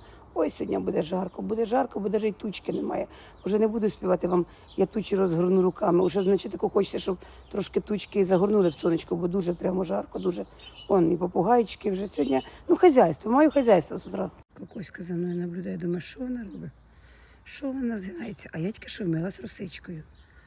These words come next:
Умила личко росою. Да, да, мій красунчик, да.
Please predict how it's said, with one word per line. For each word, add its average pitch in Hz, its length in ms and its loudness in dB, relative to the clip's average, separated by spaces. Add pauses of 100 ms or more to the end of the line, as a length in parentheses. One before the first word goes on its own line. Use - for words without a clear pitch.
(220)
Умила 160 320 -4
личко 170 380 -10
росою. 175 720 -8 (560)
Да, 156 300 -14 (680)
да, 160 140 -10
мій 156 240 -8
красунчик, 170 760 -16
да. 165 220 -10